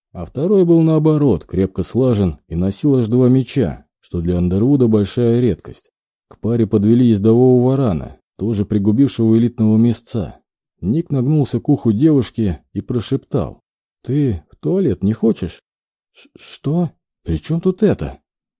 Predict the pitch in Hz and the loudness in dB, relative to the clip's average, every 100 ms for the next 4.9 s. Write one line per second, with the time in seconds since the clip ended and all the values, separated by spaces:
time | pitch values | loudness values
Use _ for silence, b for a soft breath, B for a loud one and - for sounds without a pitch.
0 | _ _ 80 85 98 - - 185 - 87 | _ _ -6 -4 -4 -2 0 0 0 -2
1 | 107 139 147 98 67 _ _ _ _ _ | 0 2 4 2 -2 _ _ _ _ _
2 | - 92 131 143 190 226 202 _ _ _ | -10 -6 -4 -2 2 2 2 _ _ _
3 | _ - 95 160 180 143 - _ _ _ | _ -10 -2 2 2 2 -2 _ _ _
4 | _ - 85 92 151 156 - 110 65 | _ -12 -10 -6 -6 -4 -2 -2 -2